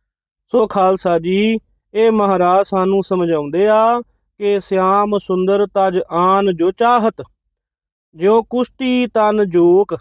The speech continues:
ਕਹਿੰਦੇ ਜਿੱਦਾਂ ਜਿਹੜੇ ਲੋਕ ਉਹ ਸੋਹਣੇ ਪਰਮੇਸ਼ਰ ਸਾਵਲੇ ਸੱਜਣ ਨੂੰ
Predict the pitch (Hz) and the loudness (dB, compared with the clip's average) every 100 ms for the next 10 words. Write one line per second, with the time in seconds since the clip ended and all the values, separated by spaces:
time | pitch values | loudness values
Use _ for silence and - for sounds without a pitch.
0 | _ _ - 196 226 233 220 196 220 226 | _ _ -10 -4 -2 -2 -2 -2 0 0
1 | 220 220 _ _ _ _ - 190 226 240 | 0 -4 _ _ _ _ -4 0 2 2
2 | 226 190 202 220 - 208 196 208 - _ | 2 2 2 0 -2 -2 0 -2 -6 _
3 | _ 226 226 - 220 254 247 247 247 - | _ -6 -4 -4 -2 0 2 0 0 -2
4 | 208 208 214 - 226 208 196 196 190 220 | -2 0 0 0 -4 -2 0 0 0 -2
5 | 220 220 180 202 208 196 180 190 | -2 -4 -4 -2 -2 0 0 0